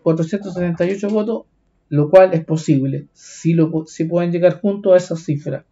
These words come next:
Acercarse mucho a esa cifra, sí. El problema es si Toledo puede acercarse lo más posible al máximo de la derecha, que son ciento veintiuno mil ochocientos setenta y siete, y superarlo. Máximo ciento veintiuno mil ochocientos ochenta y siete,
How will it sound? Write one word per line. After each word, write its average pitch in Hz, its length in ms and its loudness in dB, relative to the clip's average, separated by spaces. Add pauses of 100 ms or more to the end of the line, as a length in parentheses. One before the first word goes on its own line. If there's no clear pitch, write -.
Acercarse 175 640 0
mucho 214 260 0
a - 20 -8
esa 175 100 -16
cifra, 190 340 -10
sí. - 400 -8 (680)
El 175 200 2
problema 226 300 2
es 226 40 0
si 208 100 -4
Toledo 208 400 2
puede 214 160 2
acercarse 202 580 0
lo 190 80 0
más 202 180 0
posible 214 360 -2
al 180 140 2
máximo 196 400 0
de 180 60 0
la 170 140 0
derecha, 208 360 2
que 202 80 -8
son 208 260 -2 (320)
ciento 180 360 0
veintiuno 196 460 2
mil 208 100 -6
ochocientos 196 280 0
setenta 170 300 -4
y 165 40 -12
siete, 226 360 0 (320)
y 175 120 0
superarlo. 151 600 0 (1600)
Máximo 160 680 2
ciento 175 380 -2
veintiuno 170 560 -2
mil - 80 -2
ochocientos 160 360 -6
ochenta - 20 -20
y - 20 -20
siete, 202 300 -4